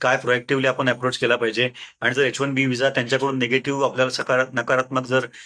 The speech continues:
रिस्पॉन्स आले तर मग आपण काय करायचं, या सगळ्या गोष्टी तुम्हाला आपल्या आधी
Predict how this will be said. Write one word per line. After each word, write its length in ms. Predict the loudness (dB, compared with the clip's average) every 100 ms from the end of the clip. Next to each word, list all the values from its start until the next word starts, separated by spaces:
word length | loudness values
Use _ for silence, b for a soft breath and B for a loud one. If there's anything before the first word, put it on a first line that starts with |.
| B _ -4
रिस्पॉन्स 360 | -2 0 2
आले 140 | 2 2
तर 120 | 2
मग 160 | 2 0
आपण 240 | 0 0
काय 160 | 0 2
करायचं, 360 | 2 2 2
या 80 | 2
सगळ्या 220 | 4 2
गोष्टी 260 | 0 -4 -4
तुम्हाला 280 | 0 2 4
आपल्या 360 | 2 2 2 2
आधी 320 | 2 -2